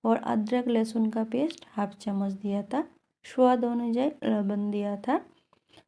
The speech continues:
और हाफ चम्मच लाल मिर्च की पाउडर दिया था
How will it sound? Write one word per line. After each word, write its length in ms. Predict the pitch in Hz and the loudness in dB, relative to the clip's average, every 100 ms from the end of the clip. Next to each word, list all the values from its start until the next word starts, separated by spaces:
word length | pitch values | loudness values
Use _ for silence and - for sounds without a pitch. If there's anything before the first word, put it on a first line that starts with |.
| _ _ - | _ _ -4
और 360 | 220 208 302 - _ _ | 0 0 -2 -6 _ _
हाफ 240 | 220 226 226 - | 0 0 0 -6
चम्मच 580 | 220 208 214 330 - - _ _ | -4 -2 0 -2 -4 -20 _ _
लाल 340 | 226 214 214 220 | 0 2 2 2
मिर्च 300 | 208 196 196 | 0 -4 -6
की 120 | - | -8
पाउडर 420 | 220 208 202 202 196 | -6 -6 -4 -4 -4
दिया 260 | 202 202 | -4 -4
था 220 | 196 262 | -4 -4